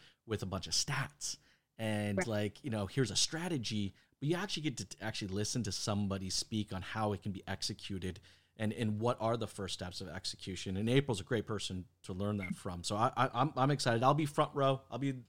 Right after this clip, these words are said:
Speaker 1: you know, someone wearing orange and going, "Hey," you know, so I'm, I'm really looking forward to your guys' session. For everybody out there that's watching and listening right now, Hannah, I would maybe love to connect with you maybe prior to the event or even after the event.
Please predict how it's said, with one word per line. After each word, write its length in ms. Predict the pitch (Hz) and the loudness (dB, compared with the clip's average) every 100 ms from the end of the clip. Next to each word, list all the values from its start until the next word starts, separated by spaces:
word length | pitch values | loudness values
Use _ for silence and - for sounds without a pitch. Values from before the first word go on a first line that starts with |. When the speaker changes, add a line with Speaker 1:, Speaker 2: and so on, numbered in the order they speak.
| _ | _
Speaker 1:
you 100 | 139 | -2
know, 80 | 113 | 0
someone 380 | - 131 127 123 - - - | 0 0 -2 -4 -14 -20 -2
wearing 240 | 127 131 | 4 4
orange 460 | 123 127 135 135 131 | 6 6 6 4 2
and 160 | 120 117 | 0 2
going, 180 | 127 131 208 294 320 - 392 | 2 2 -2 -6 -8 -12 -8
"Hey," 560 | 381 392 381 349 330 - - | -4 -4 -4 -4 -4 -6 -12
you 140 | - 135 | -2 0
know, 160 | 117 | 0
so 200 | 131 - 127 | 2 4 4
I'm, 360 | 127 135 139 | 4 4 6
I'm 200 | 127 139 | 6 6
really 220 | 147 147 | 6 6
looking 260 | 135 135 131 | 4 2 0
forward 340 | - 120 113 101 | 2 0 0 -2
to 100 | 110 | -4
your 100 | 107 | 0
guys' 340 | 107 - 101 | -2 -2 -2
session. 460 | - 104 98 123 113 | -2 -2 -2 -2 2
For 180 | 160 - - - | 2 2 -10 -2
everybody 320 | 202 240 208 | 2 4 4
out 140 | 180 151 | 2 2
there 80 | |
that's 180 | 139 117 | 2 2
watching 320 | 131 147 131 | 0 0 2
and 120 | 110 98 | 0 2
listening 340 | 107 - 117 | 0 0 0
right 180 | 107 87 | 0 -2
now, 300 | 98 101 95 - | -4 -6 -6 -4
Hannah, 340 | 104 107 117 | -2 0 0
I 40 | |
would 160 | 110 101 - - | 0 -2 -6 -2
maybe 200 | 151 160 | 4 6
love 180 | 147 131 | 6 4
to 60 | |
connect 480 | 131 113 104 127 - | 0 0 0 0 0
with 200 | 123 104 | -2 0
you 140 | 110 101 | 0 0
maybe 220 | 107 107 | 0 -2
prior 340 | - 107 120 131 | -2 -2 0 0
to 180 | 123 | -2
the 100 | 104 | 0
event 260 | 101 110 110 | 0 0 0
or 60 | 120 | -2
even 160 | 98 | -2
after 260 | 98 143 - | -2 -4 -4
the 120 | 92 | -4
event. 240 | 92 101 | -4 -6